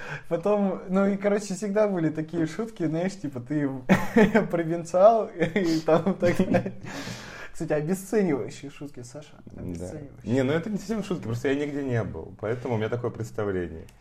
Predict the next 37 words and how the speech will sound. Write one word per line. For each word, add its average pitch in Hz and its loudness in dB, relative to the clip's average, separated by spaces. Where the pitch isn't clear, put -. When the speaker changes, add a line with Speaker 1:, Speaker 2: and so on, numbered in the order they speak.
Speaker 2:
Нет, 160 6
Speaker 1:
Короче 147 6
Speaker 2:
да 135 2
я 143 8
понимаю, 170 0
что - -6
туалет 139 4
у 120 -6
кого-то 117 4
и 107 2
дома 123 2
есть. 90 -4
Ну, 101 -4
я 110 -8
так 104 -6
Speaker 1:
Блин, 131 -8
Speaker 2:
представляю. 127 0
Speaker 1:
С-, 95 -6
Саш, 143 0
я 123 -6
тебе, 131 -10
знаешь, 170 0
хочу 160 -8
сказать, 127 0
что, 120 0
э, - -14
хоть 143 0
вот, 123 -4
э, 117 0
и 127 -8
Питер, 143 -6
он 123 -6
круче, 143 -8
чем 123 -6
Воронеж, 135 0
да, 120 0
там, 101 -8